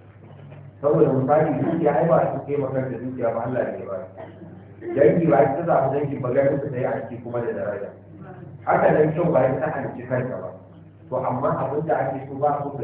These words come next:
ɗiɗi ta shi akan na hudu ne. Shi ne ce wani dini a dan addini. Wannan na hudun ba ta an sauran ba. Kun fahimci magana? Magana sallallahu alaihi wa sallam ya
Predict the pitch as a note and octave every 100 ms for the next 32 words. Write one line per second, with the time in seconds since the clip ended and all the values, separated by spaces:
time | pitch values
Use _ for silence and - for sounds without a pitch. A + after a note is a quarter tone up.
0 | A2+ C#3 C3+ - A#2+ - - - A#2 G#2+
1 | G2+ - A#2 G2 F2 - - - C3 C3
2 | A#2 - A2 A2+ A2 B2 B2+ - G#2+ A#2
3 | A#2+ - - G#2+ G#2+ G2+ - - - -
4 | - - - G#2+ C3+ - F3 - D3+ -
5 | E3 - D3 - - - A2 G#2+ A2 -
6 | - F2+ - - - - - - - -
7 | - - C3+ C#3 C#3+ C3 - C3+ C3+ -
8 | - - - - - - A2 D3+ D#3+ D#3
9 | C#3 C3 C3 - - - C3 C#3 C3 B2
10 | A#2+ C#3+ C3+ C3+